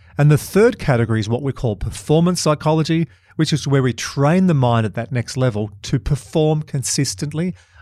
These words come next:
under pressure. The number seven is pre-performance routines. Number eight is mental imagery. Nine is all around focus, the opposite of distraction. Ten is optimism.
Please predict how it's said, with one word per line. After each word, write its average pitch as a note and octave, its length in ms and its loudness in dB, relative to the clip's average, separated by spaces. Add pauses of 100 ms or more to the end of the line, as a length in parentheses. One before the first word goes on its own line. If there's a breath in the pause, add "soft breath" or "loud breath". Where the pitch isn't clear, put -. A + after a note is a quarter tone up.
under G2+ 200 -2
pressure. - 440 -4 (100)
The C3 100 0
number D3 240 6
seven C#3 500 2
is C#3 240 0
pre-performance A2+ 840 0
routines. B2 560 -2
Number D3+ 220 2 (100)
eight F3+ 440 0
is C#3 160 -2
mental B2+ 300 0
imagery. A#2+ 480 -2 (320 soft breath)
Nine C3 440 2
is D3+ 140 -2
all D3 260 -2
around B2 260 0
focus, A#2 680 -4 (160)
the A2+ 120 -2
opposite C3+ 340 0
of G2 80 -2
distraction. A#2+ 680 -4 (280 soft breath)
Ten G3 440 0 (220 soft breath)
is D#3 180 0
optimism. A#2+ 600 -2